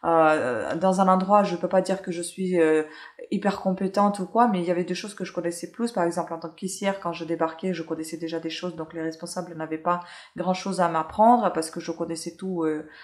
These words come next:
jusqu'au bout. Enfin, je connaissais très bien, elle me faisait confiance, mais certaines étaient jalouses parce que, ouf,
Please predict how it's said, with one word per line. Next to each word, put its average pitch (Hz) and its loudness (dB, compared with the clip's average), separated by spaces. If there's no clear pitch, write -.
jusqu'au 175 -6
bout. 220 -2
Enfin, 185 4
je 180 -6
connaissais 165 -4
très - -6
bien, 214 4
elle 185 4
me 165 0
faisait 170 -4
confiance, 202 -4
mais 180 -4
certaines 175 -2
étaient 165 0
jalouses 170 0
parce 160 -6
que, 156 -6
ouf, 151 -10